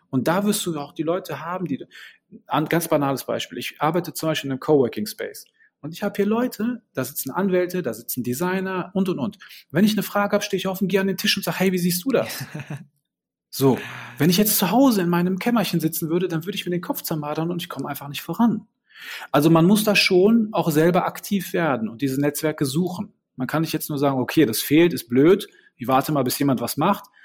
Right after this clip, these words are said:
Speaker 1: sondern Ostar sagt selber, er wird den Zustand eines Volkes nicht ändern, bevor es nicht das ändert, was in sich ist. Mit anderen Worten,
Speaker 2: Richtig.
Speaker 1: fang bei dir an. Fang bei dir an. Schade das Netzwerk um dich herum.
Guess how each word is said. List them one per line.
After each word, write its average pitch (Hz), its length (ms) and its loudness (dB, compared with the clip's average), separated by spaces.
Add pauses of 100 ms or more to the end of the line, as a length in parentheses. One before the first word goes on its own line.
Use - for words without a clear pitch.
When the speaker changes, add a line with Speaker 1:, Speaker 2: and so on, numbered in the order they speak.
(140)
Speaker 1:
sondern 135 320 0
Ostar 139 300 -2
sagt 143 180 -4
selber, 156 260 2
er 127 80 2
wird - 120 -12
den 135 80 -4
Zustand 180 420 -6
eines 139 220 -4
Volkes 165 400 0
nicht 151 180 -10
ändern, 156 240 -10
bevor 151 220 -4
es 143 100 -10
nicht 143 160 -10
das 156 160 -4
ändert, 143 220 -4
was 131 120 -4
in 214 120 6
sich 185 200 2
ist. 104 240 0 (200)
Mit 180 120 -12
anderen 170 260 2
Worten, 123 320 2
Speaker 2:
Richtig. - 240 -12
Speaker 1:
fang 131 260 -2
bei 113 120 2
dir 165 220 4
an. 98 180 -8 (1000)
Fang 120 260 0
bei 107 120 0
dir 160 240 4
an. 104 180 -6
Schade 151 520 2
das 156 180 -2
Netzwerk 165 420 0
um 160 100 0
dich 165 160 -2
herum. 185 400 0